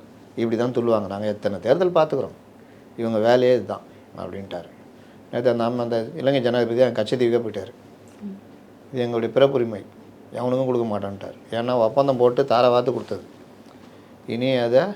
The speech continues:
Speaker 1: இலங்கை நினைச்சா மட்டும்தான் கொடுக்க முடியும். அப்புறம் என்னத்த கச்சத்தீவு மீட்கிறது? நீட்டு ரத்து மாதிரி தான் இதுவும், அப்படியே உருட்டினே இருக்க வேண்டிதான். அவங்க உருட்டினே இருக்கிறாங்க, அவங்க கூட சேர்த்து இவங்களும் உருட்டுறாங்க.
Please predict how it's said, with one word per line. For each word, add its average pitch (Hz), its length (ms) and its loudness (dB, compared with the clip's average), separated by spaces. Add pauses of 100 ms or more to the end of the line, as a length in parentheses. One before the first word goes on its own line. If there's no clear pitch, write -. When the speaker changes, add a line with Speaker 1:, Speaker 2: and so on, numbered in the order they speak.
(160)
Speaker 1:
இலங்கை 127 360 2
நினைச்சா 113 380 0
மட்டும்தான் 110 360 -4
கொடுக்க 113 220 -4
முடியும். 90 280 -14 (760)
அப்புறம் 123 280 -4
என்னத்த 139 160 4
கச்சத்தீவு 120 500 0
மீட்கிறது? 104 480 -14 (640)
நீட்டு 147 300 0
ரத்து 127 240 4
மாதிரி 120 200 -2
தான் 127 140 0
இதுவும், 110 240 -8 (180)
அப்படியே 117 280 -2 (100)
உருட்டினே 123 260 -2
இருக்க 127 180 2
வேண்டிதான். 113 340 -8 (800)
அவங்க 131 240 2
உருட்டினே 147 300 4
இருக்கிறாங்க, 165 260 6
அவங்க 170 100 6
கூட 147 140 4
சேர்த்து 139 280 4
இவங்களும் 135 240 2
உருட்டுறாங்க. 104 380 -4